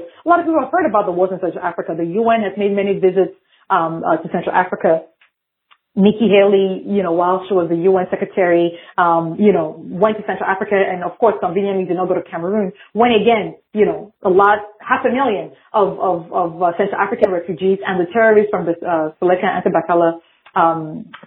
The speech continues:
terrorist group come into, into Cameroon and causes havoc there. Um, that's in the east of Cameroon. This, the majority of the folks right now at Pine Prairie are fleeing, in addition, you know, are fleeing a war known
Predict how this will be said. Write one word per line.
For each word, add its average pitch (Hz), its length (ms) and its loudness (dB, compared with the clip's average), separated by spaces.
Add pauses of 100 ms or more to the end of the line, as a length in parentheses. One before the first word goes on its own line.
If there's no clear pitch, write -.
terrorist 247 360 2
group 185 200 -2 (280)
come 220 300 -2
into, 226 720 4
into 202 280 0
Cameroon 214 460 2
and 190 140 -8
causes 214 320 0
havoc 220 340 0
there. 160 220 -2 (340)
Um, 196 580 0 (280)
that's 220 180 2
in 220 80 -2
the - 60 -2
east - 240 -8
of 185 60 -6 (100)
Cameroon. 170 460 -8 (640)
This, 330 420 4 (1160)
the 254 120 4
majority 294 520 2
of 202 140 -4
the - 80 -10
folks 208 260 0 (460)
right 196 320 0
now 185 320 0
at 180 140 -8
Pine 185 280 -4
Prairie 165 420 0 (280)
are 190 280 2 (280)
fleeing, 233 720 4
in 220 100 2
addition, 220 420 0
you 220 80 4
know, 190 100 2
are 185 220 0
fleeing 254 420 2
a 185 80 -2
war 202 640 4
known 196 720 0